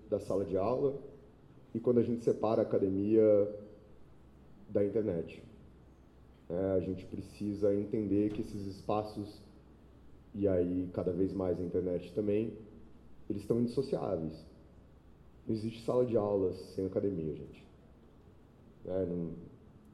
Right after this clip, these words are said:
Ah, eu, eu, eu me formei, eu sou só graduado, eu não tenho mestrado, eu não tenho doutorado, eu não tenho nada. Zero, assim, então minha, minha titulação acadêmica é nenhuma. Mas eu não posso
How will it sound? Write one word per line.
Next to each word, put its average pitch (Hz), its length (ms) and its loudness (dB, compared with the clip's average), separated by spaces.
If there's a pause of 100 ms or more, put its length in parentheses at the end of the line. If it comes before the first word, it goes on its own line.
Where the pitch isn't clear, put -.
(580)
Ah, 95 220 0
eu, 87 260 -2
eu, 104 160 2
eu 120 420 4 (220)
me 110 120 0
formei, 107 340 2
eu 85 60 -2
sou 98 140 -6
só 110 160 0
graduado, 104 560 2
eu 90 60 0
não 90 100 -4
tenho 107 160 0
mestrado, 101 540 -2
eu 85 40 -4
não 85 120 -4
tenho 101 140 -4
doutorado, 107 560 -2
eu 101 60 -2
não 104 80 -6
tenho 104 160 -4
nada. 90 300 -4 (580)
Zero, 92 300 4
assim, 78 220 -6
então 82 180 -4
minha, 82 320 -2
minha 85 180 -4
titulação 95 420 0
acadêmica 104 440 2
é 113 40 6
nenhuma. 98 440 0 (1160)
Mas 87 480 -2
eu 95 140 2
não 113 160 2
posso 104 640 2